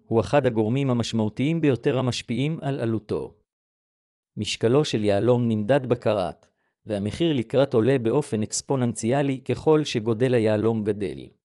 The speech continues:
לדוגמה, יהלום של קראט אחד יכול לעלות בין כמה אלפים ויכול להגיע עד עשרות ומאות אלפי שקלים, תלוי באיכותו ובגורמים נוספים.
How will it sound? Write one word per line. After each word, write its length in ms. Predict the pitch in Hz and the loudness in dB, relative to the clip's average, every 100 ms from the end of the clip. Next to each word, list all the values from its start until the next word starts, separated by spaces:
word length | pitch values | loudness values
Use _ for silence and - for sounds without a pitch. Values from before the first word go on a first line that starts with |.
| _ _ _ _ _ _ _ _ _ | _ _ _ _ _ _ _ _ _
לדוגמה, 640 | - 104 104 95 110 117 110 - _ - | -8 -4 -4 -2 0 0 -4 -10 _ -6
יהלום 400 | 104 104 123 151 | -2 2 2 2
של 180 | - 104 | 0 -2
קראט 360 | - 113 147 | 0 2 2
אחד 300 | 117 - 131 | 0 0 0
יכול 320 | 113 - 147 131 | 0 0 2 4
לעלות 360 | 110 117 127 | 4 2 -2
בין 220 | 107 107 | 0 0
כמה 360 | 110 117 110 139 | 0 -2 0 0
אלפים 320 | 127 - 131 | -2 -2 -2
ויכול 340 | 104 101 - 135 | 0 0 2 2
להגיע 380 | 110 104 127 131 | 2 2 2 2
עד 120 | 123 104 | 0 -2
עשרות 480 | - - 139 147 | -4 0 0 0
ומאות 420 | 104 113 110 151 123 | -2 -2 -2 -2 0
אלפי 320 | 104 - 113 | -2 -2 -4
שקלים, 540 | - - 95 85 - - _ _ _ - | -4 -4 -4 -6 -10 -18 _ _ _ -2
תלוי 320 | 110 139 147 | 2 4 4
באיכותו 520 | 113 107 - 117 151 | 4 2 -2 -2 0
ובגורמים 680 | 160 131 110 120 117 135 120 | 0 0 0 0 0 0 -2
נוספים. 640 | 107 - - 104 71 60 | -4 -6 -8 -8 -10 -14